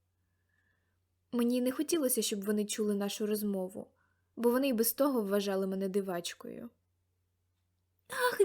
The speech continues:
Гвен, ти мала б поговорити з мамою!» «Ти мені про це казала вже разів п'ятдесят». «А тож, бо це правда. Не розумію, чого ти так не зробила?»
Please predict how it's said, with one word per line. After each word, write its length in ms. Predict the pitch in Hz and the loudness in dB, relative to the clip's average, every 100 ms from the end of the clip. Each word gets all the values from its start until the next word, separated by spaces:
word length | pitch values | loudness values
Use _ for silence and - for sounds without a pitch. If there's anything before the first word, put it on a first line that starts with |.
| 392 | 4
Гвен, 480 | 359 359 349 311 302 - - _ _ - | 2 2 -2 -2 -8 -16 -20 _ _ 4
ти 120 | 403 | 6
мала 360 | 403 427 440 440 | 6 2 2 0
б 100 | - | 6
поговорити 600 | 392 370 370 370 381 381 | 6 6 4 4 4 2
з 80 | |
мамою!» 680 | 381 370 320 233 220 226 262 - _ _ _ _ _ _ _ _ _ _ _ | 2 0 0 -2 -4 -6 -10 -18 _ _ _ _ _ _ _ _ _ _ _
«Ти 160 | 311 | 0
мені 200 | 320 311 | 2 0
про 160 | 302 302 | 0 0
це 160 | 294 302 | 0 0
казала 340 | 285 294 294 | 2 4 4
вже 220 | 247 254 | 4 2
разів 360 | 277 254 277 - | 2 2 0 -2
п'ятдесят». 960 | 311 254 277 302 - 196 190 196 - - _ _ _ _ _ _ _ _ _ _ | -2 0 2 2 2 0 -2 -8 -16 -20 _ _ _ _ _ _ _ _ _ _
«А 260 | - 440 466 | -2 -2 2
тож, 380 | 427 359 302 294 - - | 4 6 4 0 -8 2
бо 120 | 349 | 4
це 180 | 381 539 | 8 6
правда. 640 | 539 453 381 285 240 247 - _ _ _ | 6 4 4 2 -2 -6 -10 _ _ _
Не 140 | 349 440 | 6 8
розумію, 480 | 494 480 427 302 | 8 8 6 4
чого 280 | 269 349 381 | 4 4 4
ти 120 | 494 | 4
так 200 | 508 523 | 4 4
не 80 | 453 | 4
зробила?» 680 | 466 466 453 370 269 208 208 | 6 4 6 6 6 2 -4